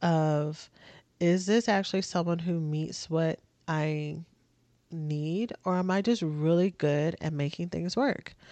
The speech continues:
Am I really good at making myself feel small, or, uh, making myself small, or, you know, pulling a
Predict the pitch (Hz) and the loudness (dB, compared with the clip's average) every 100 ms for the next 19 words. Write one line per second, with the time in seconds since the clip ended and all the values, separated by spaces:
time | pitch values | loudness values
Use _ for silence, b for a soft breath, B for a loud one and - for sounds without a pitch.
0 | B B - 156 156 151 156 160 190 165 | B B -4 0 2 2 2 2 2 0
1 | 156 175 160 147 170 175 170 175 - 185 | 2 2 0 -2 -4 -2 -2 -2 -2 -6
2 | - 170 170 - 156 151 180 202 190 151 | -2 -2 -2 -4 -2 0 2 2 2 0
3 | 151 B B B - 156 147 156 151 - | -4 B B B -4 0 0 0 0 0
4 | 170 165 170 - 156 156 175 175 143 147 | -2 -2 -4 -4 -2 0 2 2 2 0
5 | - 175 170 - 175 165 156 151 151 | -4 -6 -6 -2 2 2 2 0 -2